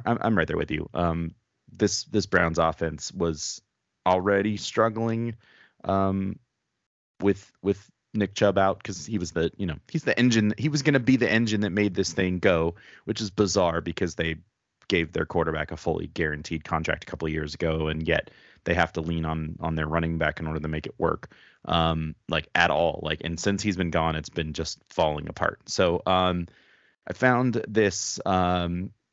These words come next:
rather lengthy, uh, <laughs> set of tweets from, uh,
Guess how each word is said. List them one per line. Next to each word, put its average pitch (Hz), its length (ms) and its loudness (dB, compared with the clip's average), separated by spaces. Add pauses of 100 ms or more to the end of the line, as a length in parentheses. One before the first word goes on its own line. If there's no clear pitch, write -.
(520)
rather 98 380 4
lengthy, 90 840 0
uh, 90 240 2 (260)
<laughs> - 200 -4
set 104 280 4
of 85 160 0
tweets - 500 -2 (340)
from, 87 640 0
uh, 85 300 2